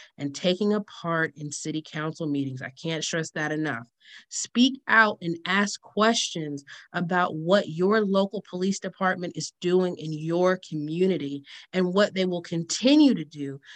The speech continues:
to prevent the abuse of power and violence towards Black residents. And finally, vote. Register to vote. Encourage your network and sphere of influence to register to vote and vote in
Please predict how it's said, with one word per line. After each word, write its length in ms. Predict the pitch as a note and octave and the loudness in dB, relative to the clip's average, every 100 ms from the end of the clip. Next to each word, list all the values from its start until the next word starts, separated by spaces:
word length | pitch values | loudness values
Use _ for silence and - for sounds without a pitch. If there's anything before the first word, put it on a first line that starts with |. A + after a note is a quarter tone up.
| - | -12
to 140 | - G#3 | 0 0
prevent 520 | - F#3 D#3+ G3+ F#3+ | 2 -2 2 2 2
the 160 | F#3+ E3 | 0 -2
abuse 360 | D#3+ F3+ G3+ | 0 0 2
of 180 | F3+ - | -2 -10
power 440 | - - F#3+ G3+ G3 | -10 2 4 6 4
and 240 | E3 D3+ D3 | 0 -6 -8
violence 540 | D#3+ F3 F3+ F#3 F3+ - | 0 4 4 2 -2 -8
towards 320 | - D3 C#3+ | -8 -8 -8
Black 380 | C#3 D3+ D3+ D#3 C#3+ | -6 -2 -2 -4 -8
residents. 680 | D3 D#3 C3+ B2+ C3+ - - _ - - _ - | -2 -2 -2 -10 -18 -20 -20 _ -20 -20 _ -2
And 220 | E3+ E3 - - | 0 0 -8 -4
finally, 640 | F#3 G3+ G#3 F3 C#3+ C3+ - _ _ _ - | 4 6 6 4 0 -8 -14 _ _ _ -12
vote. 760 | C#3 C#3+ E3 F3+ C#3 - - - _ _ _ _ C#3+ | -10 0 4 6 4 -2 -16 -18 _ _ _ _ -12
Register 640 | D3+ F#3+ G#3+ A#3+ A#3 G#3 | 2 4 6 4 2 -2
to 80 | F3 | -4
vote. 380 | D3 D3 A#2+ F2+ _ _ _ _ | -6 -6 -6 -10 _ _ _ _
Encourage 600 | - F#3+ - G#3 G#3+ G#3+ | -2 0 2 2 4 4
your 120 | F#3+ F3+ | 2 0
network 680 | F3+ G3+ - G3+ G3 G3 | 0 0 -2 -2 -2 -2
and 120 | E3+ E3+ | -4 -8
sphere 340 | - G3 F#3 | -4 0 0
of 120 | F3 - | 0 0
influence 800 | G3+ G#3+ A3+ G3 E3+ D#3+ D#3+ D3+ _ - | 2 2 0 0 0 -2 -6 -14 _ -6
to 160 | F3 | -6
register 500 | C#3+ D#3 D3+ - D3+ | -2 0 0 -2 -6
to 120 | C#3+ | -6
vote 340 | C3+ C#3+ C3 B2+ - - _ G#3 | -6 -6 -8 -12 -20 -20 _ 2
and 280 | G#3 G3 | 4 4
vote 280 | E3 G#3+ A3 | 4 4 4
in 180 | G3 F3+ | 2 -2